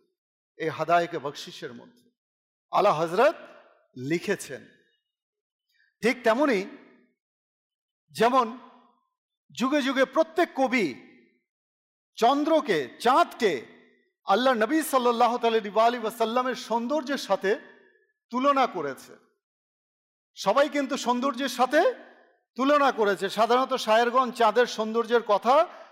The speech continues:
বলে থাকেন, কিন্তু তারা চাঁদের মধ্যে যে কলঙ্ক রয়েছে, কালো দাগ রয়েছে, সেই ছোপগুলো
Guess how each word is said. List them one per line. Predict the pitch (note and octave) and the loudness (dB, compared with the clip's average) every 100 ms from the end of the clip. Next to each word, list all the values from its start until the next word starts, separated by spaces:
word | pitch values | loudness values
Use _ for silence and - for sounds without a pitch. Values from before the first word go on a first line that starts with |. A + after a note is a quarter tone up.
| _ _ G#3 | _ _ -2
বলে | D#4 D#4 | 2 2
থাকেন, | A#3 A3+ G#3 F3+ - | 2 0 -2 -2 -4
কিন্তু | A#3+ B3 C4+ A3+ - - - _ _ | -4 -2 0 -2 -4 -16 -20 _ _
তারা | A3 A#3 A#3+ G#3+ - - - | 2 6 4 4 -2 -16 -8
চাঁদের | - A3 A#3 D4+ | 0 2 2 2
মধ্যে | C#4+ C4 C#4 | 0 -2 -4
যে | C4+ | -4
কলঙ্ক | C4 A#3 B3 D4 D4 | 0 2 2 0 0
রয়েছে, | C4+ A#3 A3 A3 A#3+ | 2 4 2 0 0
কালো | A3+ A3+ B3+ | 2 2 2
দাগ | F#3+ A#3 D4 | 4 4 4
রয়েছে, | C#4+ A3+ G3 F#3 G#3+ B3 E4 E4 - - - | 2 2 2 0 4 4 4 0 -12 -20 -14
সেই | - G#3+ | -2 -2
ছোপগুলো | A3+ - B3+ D4 A#3+ C4 A#3+ G#3 | -2 -2 0 0 -2 2 4 2